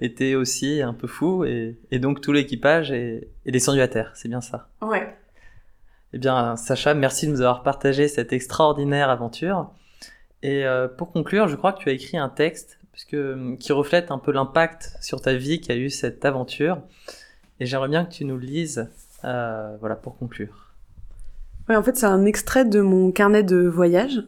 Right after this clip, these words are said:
Speaker 2: donc sur cette traversée dans le Pacifique. Et en fait, euh, à la suite de ce voyage, j'ai décidé de quitter ma carrière scientifique pour faire de la course au large.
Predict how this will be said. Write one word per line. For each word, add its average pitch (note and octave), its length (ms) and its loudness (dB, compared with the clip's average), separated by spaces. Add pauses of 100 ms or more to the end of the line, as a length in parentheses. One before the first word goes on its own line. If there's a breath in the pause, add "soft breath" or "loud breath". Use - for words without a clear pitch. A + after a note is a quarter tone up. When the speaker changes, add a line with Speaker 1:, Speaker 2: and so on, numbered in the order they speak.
Speaker 2:
donc F#3+ 160 2
sur F#3 120 -4
cette F#3+ 180 -2
traversée F#3+ 420 0
dans G#3 120 2
le F3+ 60 0
Pacifique. - 500 -6 (580 soft breath)
Et G3 140 6
en F3+ 100 4
fait, A#3 300 -2
euh, F3+ 380 4 (120)
à - 80 2
la F3+ 140 6
suite A3 180 -2
de G#3+ 100 6
ce F#3+ 100 0
voyage, G3 260 4
j'ai G3 80 -2
décidé F3 360 -6
de F#3 100 -2
quitter F3+ 260 -8
ma F3 80 -6
carrière F#3 240 -8
scientifique - 340 -10 (100)
pour F3 200 -8
faire G3 340 -4 (540)
de F3 120 -2
la E3 120 -4
course - 280 -8
au F#3 40 -2
large. G3 360 2